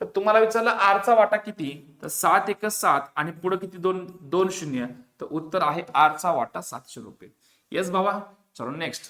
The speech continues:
एक्स चे पंचेचाळीस टक्के, वाय चे पंधरा टक्के आहे. बघ भावा, एक्स चे पंचेचाळीस टक्के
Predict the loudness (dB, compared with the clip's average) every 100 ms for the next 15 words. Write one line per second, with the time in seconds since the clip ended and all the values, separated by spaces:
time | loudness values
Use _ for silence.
0 | _ _ _ -6 -4 -4 0 4 4 4
1 | -2 -2 -2 -2 -4 -6 -10 -6 0 4
2 | 4 2 -4 -2 0 2 0 -2 -4 -4
3 | -4 -14 _ _ _ _ _ _ -4 -4
4 | -2 -4 -6 -10 -20 _ _ _ 0 2
5 | 2 -4 -8 -4 -2 0 -4 -10 -20 _
6 | _ _ _ _ _ -2 -2 -2 -4 0
7 | 0 0 -2 -6 -8 -10 -10